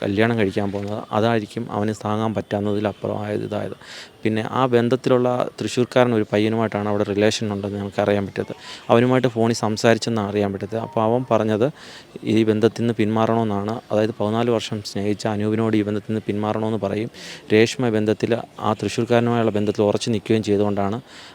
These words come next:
അനൂപിന് സഹിക്കാൻ പറ്റാതെ തന്നെ വന്നതെന്നാണ്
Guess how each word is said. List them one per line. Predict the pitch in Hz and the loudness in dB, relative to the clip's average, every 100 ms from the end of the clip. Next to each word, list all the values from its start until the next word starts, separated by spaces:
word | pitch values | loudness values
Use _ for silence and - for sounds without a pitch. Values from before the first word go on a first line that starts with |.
| - | -4
അനൂപിന് | 101 104 101 104 143 - | 0 2 2 0 -4 -4
സഹിക്കാൻ | 107 107 - 120 | 0 0 2 0
പറ്റാതെ | 98 104 104 101 | 2 2 2 0
തന്നെ | 104 - - | -6 -8 -8
വന്നതെന്നാണ് | 98 101 101 98 98 107 | -2 0 0 -2 -4 -8